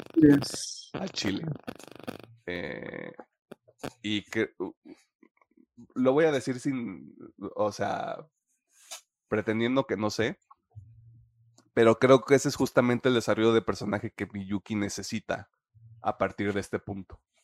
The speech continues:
Speaker 1: Sí.
Speaker 2: Porque, de nuevo, no por caer en la dinámica falsa, entre comillas, que también destruye el anime y la película, pero en este momento, quien está más entregada en la relación como personaje es Kaguya.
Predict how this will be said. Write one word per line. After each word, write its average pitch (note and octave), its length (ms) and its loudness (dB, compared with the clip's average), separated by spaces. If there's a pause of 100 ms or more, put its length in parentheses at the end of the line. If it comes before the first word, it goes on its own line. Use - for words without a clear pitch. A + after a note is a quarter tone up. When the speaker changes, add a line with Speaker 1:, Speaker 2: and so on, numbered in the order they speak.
(140)
Speaker 1:
Sí. D3 420 8 (1200)
Speaker 2:
Porque, A2 480 4 (1120)
de A2+ 100 4
nuevo, A#2+ 480 4
no A#2+ 380 6
por C#3+ 180 4
caer A#2 160 6
en C3 100 4
la B2+ 100 6
dinámica A2 640 4 (300)
falsa, A#2 460 4
entre B2 280 0
comillas, G#2+ 480 0
que A#2 120 -4
también G#2+ 520 0 (280)
destruye A2 600 0
el B2 80 4
anime B2 300 2
y - 20 2
la G2+ 180 -2
película, B2+ 540 -2 (680)
pero A#2+ 160 6
en C3 80 4
este E3+ 180 0
momento, C#3 480 4
quien A#2+ 240 2
está C3 320 4
más C3+ 440 4 (140)
entregada A2 640 4
en A#2+ 100 4
la F#2+ 120 2
relación F#2+ 500 0
como G2 260 -6
personaje B2 720 0
es G#2+ 100 -8
Kaguya. F#2+ 540 -4